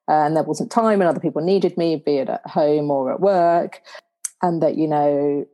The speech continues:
I just couldn't possibly do that. And what happens is you can do that for a while. We can all do it for a while. We're, in most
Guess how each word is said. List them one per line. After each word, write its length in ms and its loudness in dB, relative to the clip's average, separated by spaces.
I 60 0
just 220 -4
couldn't 200 -4
possibly 360 -2
do 200 2
that. 200 0
And 100 4
what 140 2
happens 320 2
is 200 2
you 80 2
can 120 2
do 80 4
that 160 0
for 80 0
a 40 2
while. 380 2
We 140 0
can 140 -2
all 100 0
do 100 0
it 100 -4
for 100 -6
a 20 -2
while. 180 0
We're, 180 -2
in 200 -6
most 380 -2